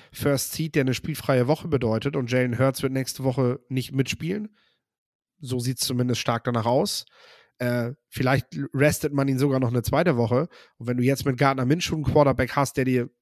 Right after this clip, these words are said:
aus diesen beiden Spielen noch einen Sieg rausholen kannst, dann kannst du Jalen Hurts sogar noch eine dritte Woche mit auf die Bank setzen und ihm sagen, "Hey,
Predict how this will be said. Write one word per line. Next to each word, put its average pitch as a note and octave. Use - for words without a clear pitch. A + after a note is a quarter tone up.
aus C3
diesen C#3+
beiden B2+
Spielen D3
noch B2+
einen B2+
Sieg F3
rausholen A#2
kannst, B2+
dann A#2+
kannst C3+
du C#3
Jalen C3+
Hurts C#3+
sogar C#3
noch C#3
eine C3+
dritte G3
Woche A2+
mit A2
auf G#2+
die A2
Bank G#2
setzen G#2+
und G#2+
ihm A#2
sagen, A#2
"Hey, C3